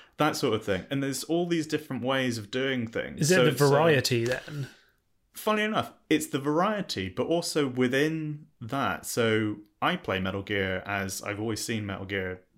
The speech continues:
Speaker 1: as a stealth game primarily.
Speaker 2: Mm-hmm.
Speaker 1: Before, I know it's, you know,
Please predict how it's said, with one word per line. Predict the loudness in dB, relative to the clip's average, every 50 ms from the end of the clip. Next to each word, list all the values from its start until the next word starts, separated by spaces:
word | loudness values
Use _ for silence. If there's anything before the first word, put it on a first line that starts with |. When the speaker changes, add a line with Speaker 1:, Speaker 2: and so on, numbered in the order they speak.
| -20 -20 _ _ _ _ _ -10
Speaker 1:
as | -6 -6
a | -4
stealth | -4 -4 -4 -4 -4 -4 -6
game | -8 -10 -10 -10 -10
primarily. | -8 -6 -4 -2 -2 -4 -4 -6 -8 -10 -4 -2
Speaker 2:
Mm-hmm. | -2 0 2 2 0 0
Speaker 1:
Before, | 0 -2 -6 -2 0 2 2 2 0 -2
I | -2
know | -2 0 0
it's, | -2 -2 -4 -8 -8 -8 -8
you | -8
know, | -8 -8 -8